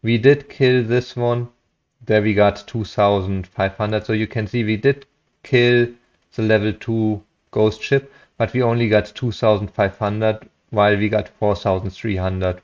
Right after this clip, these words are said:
for the level three ghost ship. The level one ghost ship only gave us one thousand two hundred points, and the level four that we just attacked, we got three thousand seven hundred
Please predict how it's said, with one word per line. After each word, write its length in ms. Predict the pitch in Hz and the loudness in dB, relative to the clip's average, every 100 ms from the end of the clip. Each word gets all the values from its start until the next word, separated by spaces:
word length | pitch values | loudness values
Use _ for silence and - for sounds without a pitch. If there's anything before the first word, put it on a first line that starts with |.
| _ | _
for 140 | 95 | -6
the 80 | 90 | -4
level 240 | 92 90 90 | -4 -4 -6
three 300 | - 110 98 | -10 -8 -6
ghost 340 | 101 101 - | -8 -10 -14
ship. 220 | - - _ _ _ - - _ | -12 -14 _ _ _ -20 -20 _
The 80 | 117 | 2
level 280 | 127 123 117 | 2 2 2
one 240 | 123 127 | 2 2
ghost 280 | 117 117 - | 2 2 0
ship 200 | 113 - | -4 -2
only 300 | 127 110 107 | -4 -2 2
gave 260 | 107 104 110 | 2 2 0
us 200 | 98 110 | -2 -4
one 160 | 101 | -4
thousand 360 | - 98 95 90 | -2 -4 -4 -6
two 160 | 110 | -6
hundred 420 | 95 95 95 92 _ | -4 -4 -6 -8 _
points, 360 | 95 98 117 _ _ _ _ - | -6 -6 -8 _ _ _ _ -2
and 160 | 131 | -2
the 100 | 131 | 0
level 280 | 127 127 117 | 2 4 2
four 360 | 113 - 131 127 | -2 2 4 4
that 180 | 107 - | 2 -4
we 60 | |
just 340 | 101 104 92 - | -4 -4 -4 -10
attacked, 440 | - 104 104 - _ _ _ | -6 -4 -4 -8 _ _ _
we 140 | 110 110 | -4 2
got 220 | 110 107 | 2 2
three 200 | 117 110 | -4 -4
thousand 360 | - 107 101 98 | 0 0 0 -2
seven 300 | 107 101 98 | -2 -2 -4
hundred 320 | 98 95 | -4 -6